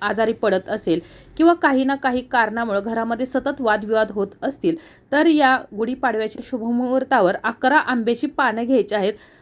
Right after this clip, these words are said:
आणि त्यांना कच्च्या सुतामध्ये बांधायचं आहे. त्यानंतर या आंब्याच्या पानाचे जे पुढचे शेंडे आहेत, तर ते मधामध्ये बुडवायचे आहेत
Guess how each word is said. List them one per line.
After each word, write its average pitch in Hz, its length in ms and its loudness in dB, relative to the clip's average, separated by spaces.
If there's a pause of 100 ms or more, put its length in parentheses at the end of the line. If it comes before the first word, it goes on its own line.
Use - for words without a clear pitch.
(120)
आणि 285 300 2 (140)
त्यांना 269 260 2
कच्च्या 208 440 -2
सुतामध्ये 254 680 0
बांधायचं 208 500 0
आहे. 180 160 -2 (360)
त्यानंतर 277 460 4
या 240 180 0
आंब्याच्या 240 420 0
पानाचे 226 460 -2
जे 262 100 -2
पुढचे 269 400 -2
शेंडे 240 320 -2
आहेत, 196 240 0 (100)
तर 233 120 -4
ते 302 300 -2 (380)
मधामध्ये 277 680 4
बुडवायचे 233 500 0
आहेत 220 200 2